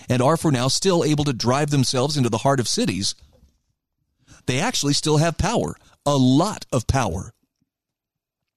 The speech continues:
In the middle of a supply chain crisis, those truckers represent the total reliance of the ruling elite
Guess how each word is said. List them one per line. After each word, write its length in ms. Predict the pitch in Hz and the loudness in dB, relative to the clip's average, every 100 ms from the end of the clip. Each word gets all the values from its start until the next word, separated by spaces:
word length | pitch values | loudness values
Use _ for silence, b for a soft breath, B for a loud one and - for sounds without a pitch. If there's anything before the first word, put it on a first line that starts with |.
| _ B - | _ B -2
In 120 | 139 | 2
the 80 | 120 | 4
middle 220 | 139 202 | 2 2
of 80 | 185 | 0
a 60 | |
supply 400 | 165 131 - 123 | 0 -2 -2 -2
chain 240 | 156 170 156 | -2 0 0
crisis, 480 | 143 131 120 139 - B B B - | 2 0 0 -4 -8 B B B -8
those 300 | 117 165 - | 0 0 0
truckers 460 | - 196 - 92 | 0 0 0 0
represent 500 | 113 127 147 123 131 | 0 0 0 0 -2
the 80 | 101 | -4
total 400 | - 160 196 208 | -2 0 2 2
reliance 520 | 208 156 117 117 123 - | 2 2 0 -2 -4 -2
of 240 | 156 190 | 0 2
the 80 | 190 | 2
ruling 360 | 170 139 160 165 | 4 4 4 2
elite 340 | 175 107 98 | 2 -2 -4